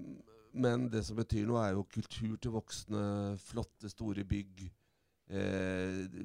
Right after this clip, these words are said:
visjoner og drømmer som, eh, så, så, som liksom, som kan stå igjen som et moment etter politikerne. Eller monument, heter det. Eh, det er jo ikke det vi skal. Vi skal tjene befolkningen.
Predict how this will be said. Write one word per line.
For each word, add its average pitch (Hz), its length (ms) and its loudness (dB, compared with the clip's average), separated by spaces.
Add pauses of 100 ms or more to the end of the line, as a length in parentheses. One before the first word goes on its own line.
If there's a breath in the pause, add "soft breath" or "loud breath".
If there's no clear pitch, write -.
(200)
visjoner 104 680 0
og 107 100 -2
drømmer 101 460 -6
som, 104 360 -6
eh, 101 280 -2 (760)
så, 101 140 -2
så, 95 220 -2
som 95 380 0
liksom, 95 560 -2
som - 140 -10
kan 101 120 -6
stå - 200 -12 (120)
igjen 92 380 -8
som 95 200 -6
et - 140 -4
moment 101 680 0
etter 101 280 -8
politikerne. 95 680 -4 (920)
Eller 92 140 -4
monument, 98 540 -6
heter 92 200 -10
det. 95 160 -6 (800)
Eh, 92 120 -4
det 110 120 0
er 107 40 4
jo 104 80 2
ikke 117 180 -6
det 98 200 4
vi 98 60 -4
skal. 127 340 -4 (140)
Vi 98 100 -10
skal 95 260 -4
tjene 87 400 0
befolkningen. 95 720 -6